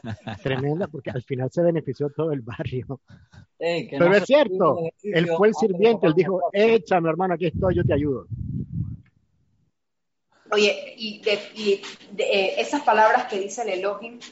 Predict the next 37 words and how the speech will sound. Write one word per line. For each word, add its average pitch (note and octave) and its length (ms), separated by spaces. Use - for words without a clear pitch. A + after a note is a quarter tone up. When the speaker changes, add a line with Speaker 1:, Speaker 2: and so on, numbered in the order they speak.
Speaker 4:
en F#3+ 120
el F#3 100
discurso, A#3 720
que G#3+ 80
el G3+ 60
amor G3 360
no A#3 300
son A#3+ 320
meras A#3 280
palabras, E3 760
porque, A3 540
y, A3 260
y G3+ 180
eso G#3 520
de G#3+ 120
verdad G3+ 340
a G3 100
mí G3+ 140
me B3 160
llegó G3+ 220
cuando A3 220
lo F#3+ 120
leí, F3 360
porque F3 480
de G3+ 160
verdad G3 260
hay G#3 120
mucha A3 380
gente A3+ 360
que F3+ 100
habla F3 260
del - 140
amor F#3 500
y F3 100
habla F3+ 340
del F#3 140
amor G3 640